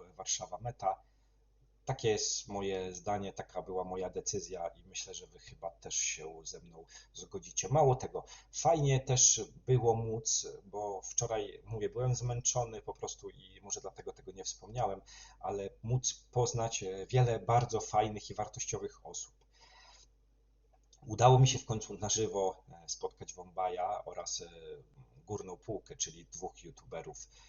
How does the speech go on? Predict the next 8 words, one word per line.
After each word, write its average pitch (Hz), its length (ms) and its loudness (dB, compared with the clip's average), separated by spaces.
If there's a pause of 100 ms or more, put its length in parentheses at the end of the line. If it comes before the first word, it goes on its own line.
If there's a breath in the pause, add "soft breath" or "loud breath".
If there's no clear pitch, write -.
(220 loud breath)
e, - 260 -20
których - 280 -8
serdecznie - 460 -4
pozdrawiam. 95 520 -4
Jeżeli 87 280 -8
chcielibyście, 90 880 -6 (380 soft breath)
e, 78 280 -20
ich - 320 -14